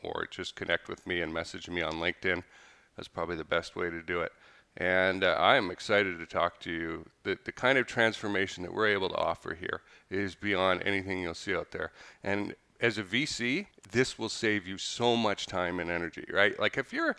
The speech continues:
a V C and you've got a hundred companies to look at, you've got three days a year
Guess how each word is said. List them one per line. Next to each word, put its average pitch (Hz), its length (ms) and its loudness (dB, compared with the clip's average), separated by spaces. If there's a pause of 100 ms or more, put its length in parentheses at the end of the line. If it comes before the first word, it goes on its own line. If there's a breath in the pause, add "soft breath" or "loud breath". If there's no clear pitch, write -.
a 123 80 2
V 127 220 2
C 127 340 2
and 113 120 2
you've 151 140 2
got 127 280 8
a - 80 0
hundred 127 420 0
companies 107 520 -2
to 101 80 -6
look 107 220 -2
at, 87 300 2
you've 262 140 -4
got 139 240 2
three 160 320 0
days 123 340 6
a 98 60 0
year 95 420 2